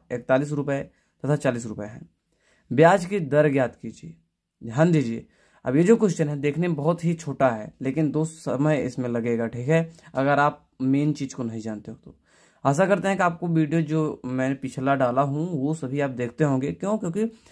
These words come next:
मैं समझ रहा हूँ कि उत्तर प्रदेश पुलिस में जो प्रवृत्ति है क्वेश्चन पूछने की, मैथ की या किसी अन्य चीज़ की, उसकी एक अलग खास प्रवृत्ति है। और लोग क्या करते हैं,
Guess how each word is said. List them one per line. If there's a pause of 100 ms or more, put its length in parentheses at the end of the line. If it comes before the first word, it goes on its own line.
(280)
मैं
समझ
रहा
हूँ
कि
उत्तर
प्रदेश
पुलिस
में
जो
प्रवृत्ति
है
क्वेश्चन
पूछने
की,
मैथ
की
या
किसी
अन्य
चीज़
की, (420)
उसकी
एक
अलग
खास
प्रवृत्ति
है। (360)
और
लोग
क्या
करते
हैं,